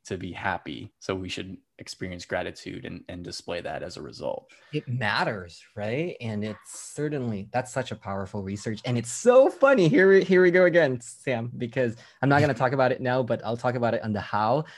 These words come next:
Speaker 2: because one of the hows that I have later on when we, when we tackle that is some research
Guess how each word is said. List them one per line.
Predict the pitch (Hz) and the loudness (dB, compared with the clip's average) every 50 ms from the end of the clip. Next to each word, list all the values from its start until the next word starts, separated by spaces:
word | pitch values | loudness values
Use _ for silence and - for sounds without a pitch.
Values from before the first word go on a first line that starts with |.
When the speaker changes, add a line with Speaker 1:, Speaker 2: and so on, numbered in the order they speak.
| - - | -12 -8
Speaker 2:
because | 143 - 147 127 117 | 0 0 2 2 2
one | 117 135 143 | 0 0 0
of | 147 135 | 0 2
the | 127 110 | 0 -2
hows | - - - 127 135 135 135 120 113 110 107 | -2 0 0 0 0 2 0 -2 -2 -4 -4
that | 107 107 101 | -6 -6 -4
I | 98 | -4
have | 101 104 131 156 160 147 117 107 101 98 104 101 131 - | -6 -4 0 2 2 2 2 0 -2 -4 -6 -10 -12 -12
later | - 113 107 104 107 101 104 | -8 -6 -6 -4 -4 -4 -4
on | 120 127 120 104 104 | -4 -4 -4 -4 -4
when | 104 101 104 | -4 -4 -4
we, | 98 95 98 107 - _ | -4 -6 -6 -8 -10 _
when | - 110 | -10 -8
we | 104 104 | -8 -8
tackle | - - 113 113 110 - - 104 98 | -8 -6 -8 -8 -8 -8 -10 -10 -8
that | 95 95 92 - _ _ - | -8 -10 -10 -12 _ _ 0
is | 156 143 - | 0 0 0
some | - - 165 147 147 139 123 | -2 2 2 4 4 4 2
research | 120 127 127 143 143 - - 131 117 101 - - - | 2 2 0 0 -2 -2 -4 -4 -4 -4 -6 -12 -20